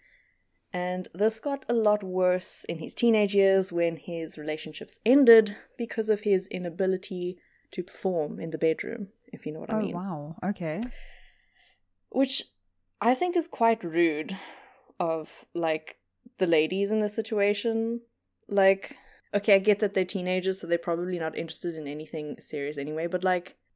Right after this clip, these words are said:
Speaker 1: you shouldn't, you shouldn't leave a person because of that, man. That's just rude.
Speaker 2: Hmm.
Speaker 1: But anyway,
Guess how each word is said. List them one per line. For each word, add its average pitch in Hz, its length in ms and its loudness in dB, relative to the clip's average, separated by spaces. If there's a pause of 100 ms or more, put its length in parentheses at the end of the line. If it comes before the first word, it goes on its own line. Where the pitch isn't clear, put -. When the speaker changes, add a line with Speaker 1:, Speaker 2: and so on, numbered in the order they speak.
(140)
Speaker 1:
you 160 80 -12
shouldn't, 180 260 -2
you 170 100 -2
shouldn't 170 220 -4
leave 156 180 0
a 156 60 -2
person 156 340 -4
because 147 280 -6
of 143 100 -10
that, 143 220 -8
man. 147 240 -8
That's 143 180 -10
just 170 200 -10
rude. 139 320 -4
Speaker 2:
Hmm. 165 440 -4 (480)
Speaker 1:
But 165 260 -4 (400)
anyway, 151 360 -4